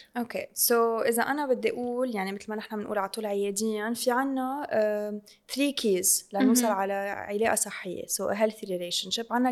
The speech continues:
Speaker 1: communication.
Speaker 2: تواصل، دايما
Speaker 1: تواصل.
Speaker 2: نحكي عنه.
Speaker 1: على طول. والاحترام،
Speaker 2: مهم.
Speaker 1: respect، والثقة، trust.
Speaker 2: مم.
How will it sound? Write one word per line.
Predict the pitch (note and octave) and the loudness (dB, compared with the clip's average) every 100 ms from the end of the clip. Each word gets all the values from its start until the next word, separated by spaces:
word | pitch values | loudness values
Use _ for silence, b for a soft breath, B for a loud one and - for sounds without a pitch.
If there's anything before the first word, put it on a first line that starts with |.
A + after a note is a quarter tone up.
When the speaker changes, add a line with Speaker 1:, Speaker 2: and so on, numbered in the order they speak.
| B3 | 2
Speaker 1:
communication. | A3 G#3 G#3 F#3+ F#3+ A#3+ D#4 - b b | -2 -2 -4 -4 -2 0 -2 -6 b b
Speaker 2:
تواصل، | B3+ A#3 G#3+ G#3 - A3+ C4+ | 2 4 4 0 -4 0 2
دايما | B3 A3+ A3 | 4 4 4
Speaker 1:
تواصل. | G#3+ | 0
Speaker 2:
نحكي | A3+ A#3+ A3+ | -4 -8 -8
عنه. | G#3+ G#3 G#3+ A#3 | -8 -8 -4 -2
Speaker 1:
على | A3 | -2
طول. | G#3+ A3+ G3+ A3+ D4 - | -4 -4 -2 0 -2 -4
والاحترام، | A3 G#3+ G#3+ G#3+ G#3+ G#3 G#3 G#3 - - A3 G3+ F#3+ C4 | -4 -4 -4 -4 -4 0 2 2 0 0 2 2 2 2
Speaker 2:
مهم. | |
Speaker 1:
respect، | A#3 B3 A#3 A3 D4+ B3 B3 | 4 2 4 4 2 -2 2
والثقة، | A#3 - F#3+ F#3 _ _ - | 4 4 2 -4 _ _ 0
trust. | G#3 B3 | 2 2
Speaker 2:
مم. | A#3 | -2